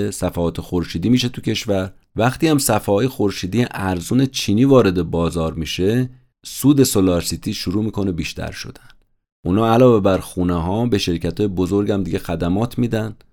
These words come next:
سال دو هزار و دوازده سهام شرکت تو بورس هم عرضه شد. دو سال بعد ارزش شرکت شد هفت میلیارد دلار.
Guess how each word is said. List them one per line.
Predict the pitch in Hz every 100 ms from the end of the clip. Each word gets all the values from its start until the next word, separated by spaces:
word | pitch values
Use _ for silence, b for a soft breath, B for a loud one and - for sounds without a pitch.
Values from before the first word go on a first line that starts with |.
| _ _
سال | - 104 104
دو | 98 98
هزار | 92 92
و | 90
دوازده | 90 87 87 82 85 101 101
سهام | 92 - 87 104 110
شرکت | - 90 85 98 -
تو | 80
بورس | 85 104 98
هم | 95 82
عرضه | 85 82 95 107
شد. | - 120 120 _ _
دو | 95
سال | - 98 92
بعد | 92 98 - -
ارزش | 87 87 95 90
شرکت | 98 85 98 92
شد | 92 85
هفت | - 113 143 -
میلیارد | 135 135 135 123 113
دلار. | 123 123 117 110